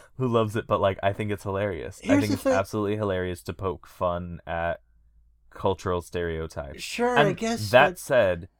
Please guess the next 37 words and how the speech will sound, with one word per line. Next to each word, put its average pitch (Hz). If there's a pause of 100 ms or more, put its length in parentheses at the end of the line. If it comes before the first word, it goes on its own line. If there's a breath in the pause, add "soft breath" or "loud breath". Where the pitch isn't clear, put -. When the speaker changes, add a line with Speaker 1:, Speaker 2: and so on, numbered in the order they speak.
(200)
Speaker 1:
I 98
understand 104
how 98
someone 92
could 90
see 92
this 87
as, 87
like, 82 (600)
just 95
embracing 95
those 107
stereotypes 117
further. 92 (200)
Speaker 2:
And 180
it's 196
not 320
like 269
a, 202
it's 190
not 247
like 233
a, 175
uh, 160 (120)
like 147
a 139
Rocky 143
Horror 143
thing 127
where 120
it's 127
like, 135
"Oh, 151
in 131
the 127
guise 143
of, 127